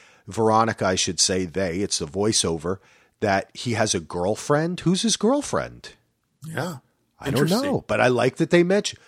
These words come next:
Speaker 1: Maddie just kinda walks in, the camera tra-, right, goes from Keith, and
Speaker 2: Yeah.
Speaker 1: very nice camera work. She's wor-, she's w-, coming in, and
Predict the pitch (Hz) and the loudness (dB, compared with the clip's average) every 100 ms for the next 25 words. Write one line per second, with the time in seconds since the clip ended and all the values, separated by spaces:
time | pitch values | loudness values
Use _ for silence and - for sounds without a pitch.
0 | _ 95 104 117 135 139 127 131 - - | _ -6 0 4 4 2 2 0 0 0
1 | 139 127 95 95 113 135 - - 127 131 | 2 2 0 0 2 2 2 2 2 0
2 | 117 - - 117 127 131 123 - 123 120 | -4 -6 -4 -2 0 -2 -4 -2 0 0
3 | 113 107 127 123 123 120 - 98 - 139 | 0 0 0 0 0 0 -2 -8 -8 -4
4 | 139 110 95 95 - 117 139 127 123 - | -4 -4 -6 -8 -4 0 0 0 0 0
5 | - 104 113 131 123 123 127 123 - - | -2 -2 -2 -2 0 0 0 -2 -14 -20
6 | _ - - - _ _ _ _ _ _ | _ -20 -20 -20 _ _ _ _ _ _
7 | - - 120 110 104 - - 131 110 101 | -12 -10 -8 -8 -6 -4 -4 -2 -4 -6
8 | 107 - 143 131 127 127 107 87 | -10 -4 0 2 2 0 -2 -6